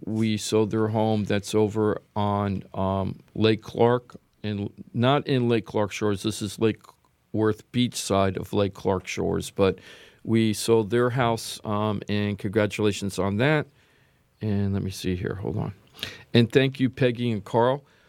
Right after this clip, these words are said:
Peggy and Carl have allowed me to put their house on the market. Really special couple. I'm, uh, really looking forward to work with them. We have a property, one seven five one Southwest Southworth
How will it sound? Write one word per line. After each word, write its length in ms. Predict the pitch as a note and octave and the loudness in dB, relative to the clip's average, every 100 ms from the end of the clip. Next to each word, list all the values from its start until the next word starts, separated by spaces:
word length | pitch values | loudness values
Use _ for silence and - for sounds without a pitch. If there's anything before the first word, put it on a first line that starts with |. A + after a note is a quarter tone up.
| _ | _
Peggy 300 | - C#3 C#3 | -2 -2 0
and 100 | B2+ | -4
Carl 340 | - C3 B2+ A#2+ | 0 2 4 2
have 100 | B2+ | -2
allowed 360 | A2+ A#2 A#2+ | -2 0 0
me 200 | A#2+ A#2+ | 0 -4
to 140 | G#2+ G2+ | -4 -4
put 280 | - B2 - | -2 -2 0
their 160 | A2 | -2
house 360 | G#2+ A2 A#2 C3+ | 2 2 2 0
on 140 | B2+ | 0
the 60 | B2+ | 2
market. 380 | B2+ B2+ B2+ F#2+ | 2 2 0 0
Really 240 | A#2 A#2 | 2 2
special 400 | A#2 - A2+ - | 0 0 0 0
couple. 540 | G2+ A2+ G#2+ A#2 A2 - | -2 -2 0 0 0 -2
I'm, 260 | A2 G#2 - _ | -4 -4 -6 _
uh, 140 | G#2+ G2 | -2 0
really 260 | G#2+ G#2+ G2+ | 2 2 2
looking 280 | G#2 - | 0 -2
forward 240 | G2 A2 G2+ | -4 0 0
to 60 | F#2 | 2
work 240 | G2+ G2+ | 0 0
with 160 | A2 - | -2 0
them. 240 | A#2+ A#2+ - - - _ | -2 -2 -8 -20 -20 _
We 140 | - A#2 | 2 4
have 140 | B2 | 2
a 60 | A2+ | 0
property, 460 | - A#2+ B2 A2+ | 2 2 2 0
one 260 | G#2+ A2+ A2+ | 0 0 0
seven 280 | - A2 G#2+ | 0 0 0
five 320 | - A2 G2+ | 0 0 0
one 220 | G#2+ G#2+ | -2 -2
Southwest 800 | G2 A2 G#2+ G2+ G#2 G#2 F#2+ - | -2 0 0 0 0 0 0 -4
Southworth 1000 | G#2 G#2+ G2 - G2+ A2 G#2+ G2 - | 0 0 -2 -6 0 4 4 0 -8